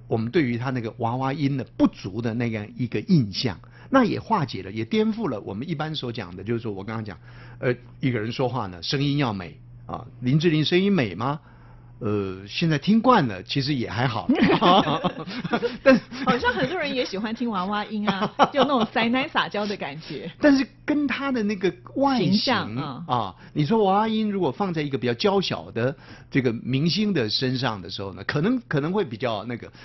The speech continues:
Speaker 1: 像她这个，呃，身材呢，应该是比较大气一点。我们去想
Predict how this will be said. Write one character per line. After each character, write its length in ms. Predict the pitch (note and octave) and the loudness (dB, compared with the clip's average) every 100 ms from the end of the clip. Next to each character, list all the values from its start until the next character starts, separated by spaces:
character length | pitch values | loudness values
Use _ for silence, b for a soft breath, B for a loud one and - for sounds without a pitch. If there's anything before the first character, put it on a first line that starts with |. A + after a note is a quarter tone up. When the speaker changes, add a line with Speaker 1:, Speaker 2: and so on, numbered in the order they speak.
| B | B
Speaker 1:
像 240 | - C#4 A#3 | -2 0 2
她 120 | A#3+ | 0
这 180 | A#3 C4 | -4 -4
个， 280 | F3 C3+ - - | -4 -4 -8 -12
呃， 380 | D3 C#3+ C#3+ | -10 -10 -10
身 300 | C3+ G#3 G#3+ | -4 0 0
材 180 | F3+ B2 | -2 -4
呢， 80 | C3 | -4
应 160 | E3+ F3+ | -4 -4
该 100 | F3+ | -4
是 140 | F3 | -6
比 140 | B2+ | -8
较 100 | A#2+ | -6
大 220 | B2+ F#3+ B2+ | -4 -2 -2
气 200 | - C3 | -4 -6
一 80 | |
点。 220 | G#2+ E2+ - | -8 -12 -6
我 80 | D3+ | -4
们 100 | F#3+ | -2
去 100 | C4 | -2
想 240 | - F#2 | -2 -6